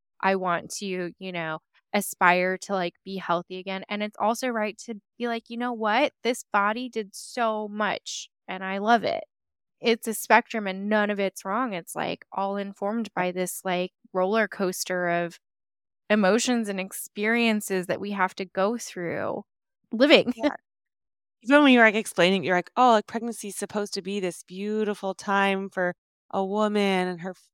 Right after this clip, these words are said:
Speaker 2: it's a symbol of her fertility," and it, it is a beautiful thing. I think most people will see a, a pregnant woman and be like, "Oh," you know? But I also think that, you know, when you're pregnant,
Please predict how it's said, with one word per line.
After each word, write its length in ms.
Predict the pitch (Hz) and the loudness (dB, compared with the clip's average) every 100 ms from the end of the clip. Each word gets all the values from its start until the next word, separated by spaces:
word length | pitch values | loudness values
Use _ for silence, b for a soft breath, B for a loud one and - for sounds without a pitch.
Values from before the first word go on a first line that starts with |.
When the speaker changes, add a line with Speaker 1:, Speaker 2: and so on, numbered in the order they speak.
| - | -20
Speaker 2:
it's 160 | - | -20
a 40 | 180 | -18
symbol 340 | - 220 202 | -8 -6 -6
of 100 | 190 | -8
her 120 | - | -12
fertility," 1000 | - 196 - - 247 240 226 214 208 196 | -14 -14 -16 -4 0 2 0 -2 -6 -4
and 100 | 190 | -4
it, 80 | 185 - _ - | -6 -8 _ 2
it 140 | 240 | 6
is 140 | 269 233 | 8 6
a 40 | |
beautiful 280 | 208 208 202 | 2 0 0
thing. 200 | 185 170 | 0 0
I 60 | 165 | 0
think 160 | 165 - | -4 -10
most 300 | 175 190 - | 0 0 0
people 240 | 180 151 | -6 -6
will 80 | 147 | -6
see 180 | - 160 | -6 -6
a, 40 | - - | -6 -8
a 80 | 151 | -10
pregnant 320 | - 156 151 | -8 -10 -6
woman 200 | 151 147 | -4 -4
and 100 | 143 | -4
be 100 | 160 | -2
like, 140 | 165 165 _ | -2 -4 _
"Oh," 300 | 277 311 269 262 | -20 -16 -14 -6
you 180 | 226 214 | 2 4
know? 300 | 175 175 208 _ _ - | 6 4 0 _ _ 4
But 120 | 220 | 6
I 120 | 202 | 10
also 340 | 175 226 - - | 10 8 6 2
think 220 | 165 170 | 0 0
that, 160 | 220 - | 0 0
you 160 | 175 175 | -4 -2
know, 100 | 165 | 0
when 160 | 170 | 0
you're 160 | 185 185 | 0 0
pregnant, 540 | - 196 302 214 262 | 2 0 2 0 -2